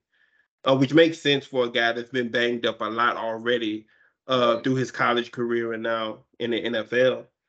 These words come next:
Speaker 1: Chris Olave, I expect to play. Andrews P, Jimmy Graham, I expect to play. Taysom Hill, Cam Jordan, Rashid Shaheed, Ryan Ramczyk, Jamal Williams, they were all limited. Uh,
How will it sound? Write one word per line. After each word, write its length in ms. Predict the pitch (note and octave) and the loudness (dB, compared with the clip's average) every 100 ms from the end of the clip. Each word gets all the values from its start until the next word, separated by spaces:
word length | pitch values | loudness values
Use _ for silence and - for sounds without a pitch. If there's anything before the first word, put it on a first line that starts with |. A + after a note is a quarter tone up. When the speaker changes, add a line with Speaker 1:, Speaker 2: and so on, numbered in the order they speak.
| _ - _ - | _ -20 _ 2
Speaker 1:
Chris 220 | F3 E3+ | 4 6
Olave, 600 | C#3+ C3+ C3+ C3 C3+ C3+ | 2 2 0 0 -2 -2
I 100 | B2 | -2
expect 400 | A2+ - A#2+ - | -4 -4 -4 -4
to 80 | A#2+ | -8
play. 460 | C#3 C3+ C3+ C3+ _ _ _ _ _ - | -2 -2 -2 -6 _ _ _ _ _ -2
Andrews 300 | C#3+ B2+ B2 | 0 -2 -4
P, 180 | C3+ B2 | -4 -2
Jimmy 220 | B2 A#2+ | -2 -2
Graham, 300 | A#2+ A#2 A2+ | -2 -4 -4
I 100 | G#2 | -6
expect 340 | - A2+ G#2+ | -6 -6 -6
to 80 | A2 | -8
play. 280 | A2 A2+ A2 _ _ _ _ - | -6 -6 -6 _ _ _ _ 0
Taysom 380 | D#3 D3+ D3 D3+ | 2 2 2 2
Hill, 220 | D3 C#3 | 2 2
Cam 340 | D3 C#3+ C#3+ | 2 2 2
Jordan, 320 | C3 C3+ C3+ | -2 -2 0
Rashid 300 | B2 - C3+ | -2 -2 -4
Shaheed, 720 | B2+ B2+ A#2+ B2 A#2+ A#2+ A#2+ A#2 _ | -2 -6 -2 -2 -2 -2 -4 -8 _
Ryan 400 | A#2 B2 C3 B2 | -2 2 4 2
Ramczyk, 720 | A#2+ A#2 A#2 A2+ - A2+ A2 | 2 -2 -4 -6 -6 -6 -6
Jamal 400 | A2 A#2 A#2+ A#2 | -6 -2 0 0
Williams, 720 | A2+ A#2 A#2 A2 A2 A2 - _ _ _ _ - | 0 0 0 -2 -2 -4 -6 _ _ _ _ -2
they 120 | B2 | 2
were 160 | C3+ - | 4 4
all 260 | B2 B2+ | 4 4
limited. 560 | B2+ C#3 C#3 C3+ C#3 - _ _ _ _ _ | 4 2 2 0 -4 -6 _ _ _ _ _
Uh, 680 | - A#2 A2+ A2+ A2+ G#2+ G2 | -2 2 4 2 0 -2 -6